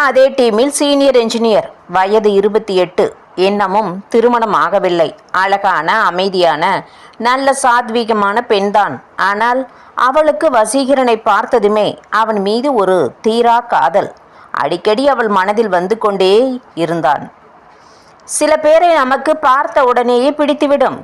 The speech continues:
காரணம் எதுவும் தெரியாது, தேவையும் இல்லை. அவர்கள் செய்யும் ஒவ்வொன்றும்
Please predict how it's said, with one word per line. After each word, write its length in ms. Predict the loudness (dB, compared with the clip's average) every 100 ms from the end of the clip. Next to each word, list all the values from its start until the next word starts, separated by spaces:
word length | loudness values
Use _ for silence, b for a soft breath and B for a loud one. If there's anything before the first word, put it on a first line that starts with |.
| -2
காரணம் 480 | 2 2 2 0
எதுவும் 340 | 2 2 0 0
தெரியாது, 520 | 0 0 2 2 0 -8 -2
தேவையும் 520 | 2 2 2 0 0
இல்லை. 320 | 0 0 -2 -4 b b b b
அவர்கள் 400 | -2 0 0 0
செய்யும் 420 | 0 0 2 0
ஒவ்வொன்றும் 560 | 0 0 -2 0 -2 -2